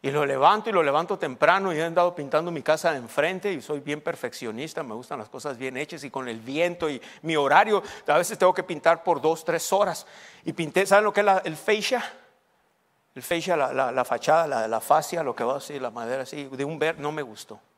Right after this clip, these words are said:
Eh, no, no me gustó. Y mañana le voy a poner otro.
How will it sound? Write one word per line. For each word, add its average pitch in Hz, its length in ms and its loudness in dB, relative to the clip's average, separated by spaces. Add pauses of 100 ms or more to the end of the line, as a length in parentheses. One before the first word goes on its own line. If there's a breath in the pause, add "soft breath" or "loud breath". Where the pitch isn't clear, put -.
(220)
Eh, 110 80 -18
no, 120 160 -14
no 123 100 -14
me 123 120 -16
gustó. 107 340 -16
Y 127 140 -10
mañana 120 340 -4
le 127 80 -4
voy 120 140 -2
a 120 60 -6
poner 110 280 -14
otro. - 220 -20